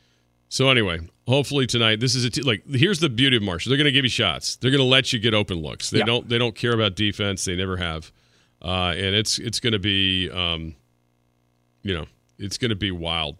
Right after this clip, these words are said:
Speaker 1: to see, um, what happens there with, um, with tonight, 'cause I think their effort will be a lot better. 'Cause again, there was some, apparently some paint peeling after, uh, the last one, uh, from their end of it.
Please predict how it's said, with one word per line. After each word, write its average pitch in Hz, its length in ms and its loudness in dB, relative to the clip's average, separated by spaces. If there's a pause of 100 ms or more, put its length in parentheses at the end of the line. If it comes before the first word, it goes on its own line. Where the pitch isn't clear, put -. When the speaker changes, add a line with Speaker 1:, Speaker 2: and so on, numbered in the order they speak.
Speaker 1:
to 90 120 -6
see, 82 460 -4
um, 76 280 -10 (680)
what 98 220 -6
happens 90 440 -4
there 78 280 -6 (640)
with, 87 300 -8
um, 80 260 -6 (720)
with 104 140 -4
tonight, 87 280 -4
'cause - 80 0
I 135 80 4
think 135 220 0
their 107 220 0
effort 113 240 -2
will 95 120 -8
be 95 100 -4
a 92 60 -2
lot 85 200 -6
better. 80 200 -6
'Cause 87 140 -8
again, 95 120 -4
there 98 80 -4
was 101 100 -4
some, 90 140 -4
apparently 90 320 -4
some - 140 -8
paint 117 320 -2
peeling 82 400 -4 (120)
after, 90 580 -6
uh, 87 100 -8
the 85 100 -10
last 87 340 -2
one, 76 180 -12 (680)
uh, 92 200 -4
from 104 200 -4
their 110 180 2
end 80 140 -2
of 73 80 -10
it. - 120 -12